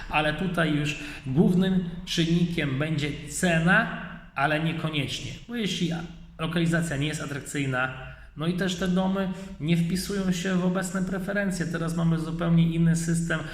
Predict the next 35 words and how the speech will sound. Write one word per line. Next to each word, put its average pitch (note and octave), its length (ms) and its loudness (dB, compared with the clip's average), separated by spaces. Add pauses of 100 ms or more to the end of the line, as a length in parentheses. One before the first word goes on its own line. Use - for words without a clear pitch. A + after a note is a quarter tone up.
(160)
budowania D#3 480 0
domów C3+ 440 0
i F3+ 80 -2
klienci F#3+ 380 -4
zupełnie F#3+ 380 0
czego F#3+ 240 -2
innego F#3+ 320 0
oczekują. F3 560 -2 (640)
Przejdźmy B3+ 400 -2
sobie G#3 220 -4
teraz G3 380 -2
do, G3 260 0 (260)
e, C#3+ 220 0
nieruchomości F#3 720 2
gruntowych. E3 540 2 (280)
No C#3 120 0
moim G#3+ 300 2
zdaniem F#3 420 4
najwięcej F3 840 2
one F3 240 4
stracą, E3+ 580 0
a D#3 60 -2
zwłaszcza E3+ 400 0
pod D#3 160 -4
zabudowę D#3+ 400 -2
jednorodzinną. D3+ 720 -2
Z - 80 -8
tego F#3+ 200 0
względu E3+ 380 4
tak, - 240 -4 (360)
jest E3 280 2
ich E3 240 -2
mnóstwo E3 500 0
w E3 100 -4
Polsce D#3+ 520 -2